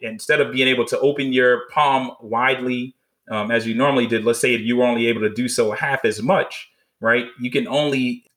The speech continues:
right, there's only so much of that udder that you can now squeeze because you can't fully open. Well, it's the si-, it's similar with the heart in that, uh, there are issues with the relaxation of the heart,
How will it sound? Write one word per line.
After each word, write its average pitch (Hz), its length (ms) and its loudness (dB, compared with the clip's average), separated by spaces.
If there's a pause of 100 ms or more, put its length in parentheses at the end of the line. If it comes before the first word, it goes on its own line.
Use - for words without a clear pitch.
(100)
right, 110 180 -2
there's 120 160 2
only 156 160 2
so 151 180 2
much 135 200 2
of 120 60 4
that 113 200 2
udder 117 240 4
that 107 180 -2
you 117 60 -4
can 110 160 -4
now 107 240 -2
squeeze 110 560 -4
because 98 320 -8
you 101 80 -10
can't 120 300 -4
fully 104 260 -10
open. 117 320 -2 (300)
Well, 123 100 -4
it's 120 100 -4
the 135 60 -4
si-, - 240 -6
it's 127 180 -4
similar 180 280 2
with 123 200 0
the 117 200 -2
heart 117 440 -2
in 107 100 -8
that, 104 240 -6 (500)
uh, 107 280 -4
there 120 540 4 (560)
are 113 640 0 (340)
issues 139 420 -2
with 120 220 0
the 110 80 -2
relaxation 131 880 -2
of 110 120 0
the 104 100 0
heart, 101 300 -4